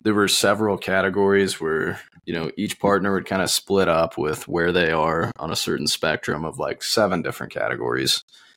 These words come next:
And for example, like, I don't remember what the specific category was, but, you know, you're very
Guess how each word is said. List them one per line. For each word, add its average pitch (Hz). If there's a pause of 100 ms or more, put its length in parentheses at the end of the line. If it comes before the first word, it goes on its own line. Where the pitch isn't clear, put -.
(240)
And -
for 104
example, 92
like, 85 (680)
I -
don't 98
remember 87
what 85
the -
specific -
category 95
was, 95
but, -
you 82
know, 85 (460)
you're 92
very 87